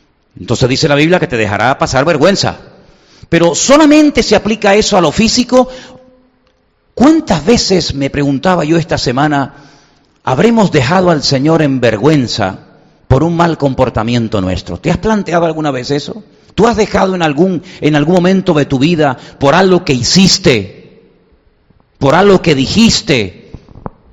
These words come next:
¿Se habrá avergonzado el Señor de ti en algún momento? Porque yo pienso que cuando un niño deja en vergüenza a su padre y a su madre, eso es tremendo, ¿verdad? Eso es tremendo.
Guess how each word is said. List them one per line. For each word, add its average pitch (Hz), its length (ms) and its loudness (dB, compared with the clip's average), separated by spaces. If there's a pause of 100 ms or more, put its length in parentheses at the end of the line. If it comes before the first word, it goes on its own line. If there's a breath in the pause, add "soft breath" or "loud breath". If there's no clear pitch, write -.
(120)
¿Se - 200 0
habrá 180 260 2
avergonzado 156 800 0
el 135 120 0
Señor 127 440 -2
de 110 120 -4
ti 131 180 -2
en 123 80 0
algún 117 240 -2
momento? 104 560 -4 (340 loud breath)
Porque - 260 0
yo 120 140 0
pienso 147 400 2
que 131 140 -2
cuando 110 280 -2
un 123 100 0
niño 143 300 0
deja 127 220 0
en 127 80 -2
vergüenza 123 500 -2
a 120 40 -4
su 113 160 -8
padre 127 260 0
y 127 40 -2
a 117 40 -2
su 113 140 -8
madre, 127 360 0 (140 loud breath)
eso - 180 -2
es 139 60 -6
tremendo, 117 540 2 (500)
¿verdad? 98 380 -6 (440)
Eso - 120 -6
es - 40 -4
tremendo. 123 500 0